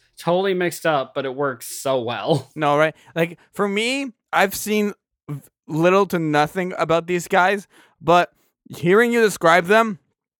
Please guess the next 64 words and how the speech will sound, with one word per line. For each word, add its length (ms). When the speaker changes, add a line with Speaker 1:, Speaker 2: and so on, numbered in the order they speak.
Speaker 2:
I 120
think 380
these 720
g-, 100
th-, 160
this 200
trio 300
was 160
definitely 420
one 380
of 120
the 120
things 360
that 120
made 120
me, 200
like, 220
continue 420
watching 540
Soul 320
Eater 220
for 120
the 100
brief 420
stint 420
that 100
I 100
had 160
with 180
this, 280
uh, 160
anime. 380
I 100
was 100
like, 100
"Ah, 160
I 40
don't," 260
oh, 140
and 140
then 120
I 60
saw 120
their 160
episode, 460
and 80
I 60
was 100
like, 100
"Huh, 240
two 320
weapons 440
for 120
one 360
person. 420
This 160
is 100
bizarre." 380
And 120
the 60
dynamic 540
between 300
them 180
is 260